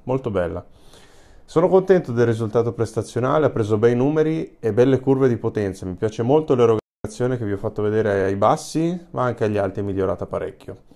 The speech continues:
Spero che il video vi sia piaciuto, fatemelo sapere come al solito qua in alto, noi ci vediamo con il prossimo video.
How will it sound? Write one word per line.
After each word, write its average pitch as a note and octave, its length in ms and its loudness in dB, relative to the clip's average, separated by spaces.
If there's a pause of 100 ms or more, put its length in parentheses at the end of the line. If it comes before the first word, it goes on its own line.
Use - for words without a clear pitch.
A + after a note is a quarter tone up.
(160)
Spero F#3 300 2
che E3 80 2
il D3+ 60 2
video C#3+ 200 4
vi A2 80 -2
sia G#2+ 160 -6
piaciuto, C3+ 400 0
fatemelo A#2 400 0
sapere G#2 460 -2
come C3 160 -2
al A#2 80 -2
solito G2+ 280 -4
qua B2 120 -6
in C3 60 -4
alto, E3 420 -2
noi C3+ 160 -2
ci C#3 100 -8
vediamo A2+ 340 -2
con C3 200 -4
il B2+ 60 -2
prossimo A#2 420 -4
video. F2+ 320 -12